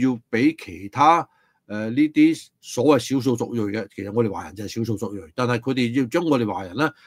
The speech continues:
當成咗白人嘅呢個咁嘅領域下。咁啊，其他嗰啲少數族裔呢，嘅分數呢係低好多呢，就可以入哈佛㗎啦。但係我哋華人呢係唔得嘅。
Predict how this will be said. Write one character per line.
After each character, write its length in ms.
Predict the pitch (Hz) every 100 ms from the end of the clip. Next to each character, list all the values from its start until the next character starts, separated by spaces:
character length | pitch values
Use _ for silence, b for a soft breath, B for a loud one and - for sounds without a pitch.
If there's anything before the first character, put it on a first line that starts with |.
| b
當 160 | - 131
成 120 | 107
咗 80 | 131
白 200 | - - -
人 140 | 104
嘅 200 | 98 110
呢 220 | 123 135 117
個 80 |
咁 60 | 117
嘅 200 | 123 113
領 240 | 104 104 110
域 60 |
下。 200 | 101 127 b b b
咁 220 | 185 185
啊， 60 | 120 _ _ -
其 140 | 113
他 100 | 160
嗰 140 | 160
啲 40 | 185 175
少 60 |
數 140 | 156 147
族 180 | 139 135
裔 140 | 131
呢， 160 | 160 165 _
嘅 100 | 143
分 340 | - 180 170
數 200 | 156 135
呢 60 | 147
係 100 | 117
低 320 | - - 175
好 260 | 113 120 147
多 200 | 156 170
呢， 80 | - _ _ _
就 100 | 127
可 160 | 113 151
以 100 | 131
入 120 | 107
哈 160 | 135
佛 100 | 139 110
㗎 140 | 110
啦。 100 | 113
但 100 | 127
係 80 | 113
我 120 | 117
哋 60 | 110
華 180 | 87 98
人 100 | 95
呢 140 | 143
係 120 | 127
唔 120 | 95 98
得 100 | -
嘅。 160 | 131